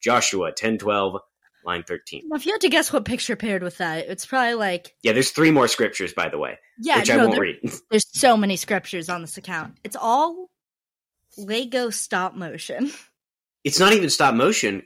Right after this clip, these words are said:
Speaker 2: Some of them are. Some of
Speaker 1: Oh,
Speaker 2: them are.
Speaker 1: yeah, there are a couple of them, but this one is just a picture of, like, a
Speaker 2: Uh-huh.
Speaker 1: Lawrence of Arabia Lego
Speaker 2: Mm-hmm.
Speaker 1: holding a knife up towards a badly edited in sun,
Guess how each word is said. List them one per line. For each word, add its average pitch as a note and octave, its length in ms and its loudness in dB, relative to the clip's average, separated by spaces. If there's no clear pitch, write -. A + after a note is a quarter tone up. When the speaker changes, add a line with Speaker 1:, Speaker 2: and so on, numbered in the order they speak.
Speaker 2:
Some D4 120 4
of C#4 120 0
them G3 160 0
are. C#3+ 160 -4
Some G#3 160 -10
of - 80 -4
Speaker 1:
Oh, D#3+ 60 2
Speaker 2:
them D3+ 160 -4
are. D3 140 -8
Speaker 1:
yeah, C3+ 220 6
there B2+ 140 6
are D3 80 6
a C3+ 60 6
couple A#2+ 300 0
of G2+ 40 4
them, F2+ 140 -2
but G#2+ 100 -2
this - 220 2
one C3 160 2
is C3+ 160 0
just D3+ 340 2
a D3 220 6
picture E3 480 0
of, C3 180 -2
like, B2 220 0
a C3 40 6
Speaker 2:
Uh-huh. A#2+ 100 4
Speaker 1:
Lawrence C3 420 2
of C3 120 2
Arabia A2+ 500 4
Lego F#2 560 0
Speaker 2:
Mm-hmm. A#3+ 120 0
Speaker 1:
holding D#3+ 320 6
a B2+ 80 2
knife B2 420 2
up G#2 280 -2
towards B2 360 0
a A#2+ 60 -2
badly A#2 560 0
edited A2+ 400 0
in G#2+ 320 -4
sun, F2 520 -2